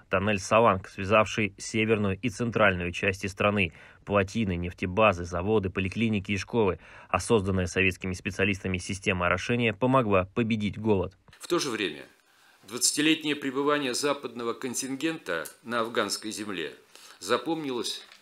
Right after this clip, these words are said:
Speaker 2: прежде всего безудержной коррупцией оккупационных властей и многочисленными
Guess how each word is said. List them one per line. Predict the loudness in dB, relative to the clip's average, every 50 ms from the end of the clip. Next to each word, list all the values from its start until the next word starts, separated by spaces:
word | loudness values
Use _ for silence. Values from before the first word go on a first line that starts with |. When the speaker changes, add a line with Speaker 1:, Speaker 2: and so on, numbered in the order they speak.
| _ 0
Speaker 2:
прежде | 4 4 6 6 4 2 0 -2
всего | 0 0 0 0 -2 -4 -4 -4 -4 -4 -6 -8 -12 -18 -20 -20 -20 _ -8
безудержной | -4 -2 -2 -2 -2 -2 -2 -4 -4 -4 -6 -6 -8 -8 -10 -16 _ _ _ _ -4
коррупцией | 0 0 2 2 0 0 0 -2 -2 -2 -2 -6 -8 -14 _ -20 -20 -16 _
оккупационных | -8 -8 -6 -6 -8 -10 -6 -4 -2 0 2 2 2 2 0 -4 -6 -4
властей | -2 -2 0 0 0 0 0 0 0 -2 -2 -4 -8 -12 -8 -4
и | -4 -4 -4 -6
многочисленными | -6 -6 -4 -4 -4 -4 -4 -4 -4 -4 -4 -6 -6 -8 -8 -8 -8 -8 -8 -10